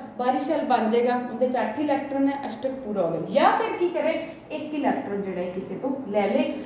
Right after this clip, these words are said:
ਤਾਂ ਸੱਤ ਤੇ ਇੱਕ ਅੱਠ, ਬਾਹਰੀ ਸ਼ੈੱਲ ਕਿਹੜਾ ਹੈ? ਪੂਰਾ ਹੋ ਜਾਊਗਾ। ਹੁਣ ਕੀ ਕਰੇਗਾ? ਸੋਡੀਅਮ ਨੇ ਇੱਕ ਇਲੈਕਟ੍ਰੋਨ ਗਵਾਉਣਾ ਹੈ,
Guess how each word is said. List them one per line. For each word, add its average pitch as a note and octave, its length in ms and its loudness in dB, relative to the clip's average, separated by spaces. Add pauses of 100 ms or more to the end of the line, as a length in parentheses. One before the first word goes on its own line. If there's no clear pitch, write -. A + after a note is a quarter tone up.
(140)
ਤਾਂ C4+ 200 4
ਸੱਤ A3+ 240 -2
ਤੇ A#3+ 160 -2
ਇੱਕ A#3+ 180 -2
ਅੱਠ, A3+ 380 -2 (200)
ਬਾਹਰੀ A#3+ 280 4
ਸ਼ੈੱਲ A3 400 0
ਕਿਹੜਾ G#3+ 200 -4
ਹੈ? C#4+ 100 -6 (100)
ਪੂਰਾ A3 220 0
ਹੋ F3+ 100 0
ਜਾਊਗਾ। D#3+ 320 -6 (500)
ਹੁਣ E4 80 0
ਕੀ G4+ 240 2
ਕਰੇਗਾ? C4+ 420 4 (260)
ਸੋਡੀਅਮ F#4+ 420 2
ਨੇ F4+ 60 4
ਇੱਕ - 180 0
ਇਲੈਕਟ੍ਰੋਨ C#4+ 440 2
ਗਵਾਉਣਾ A3 360 2
ਹੈ, D#4 120 2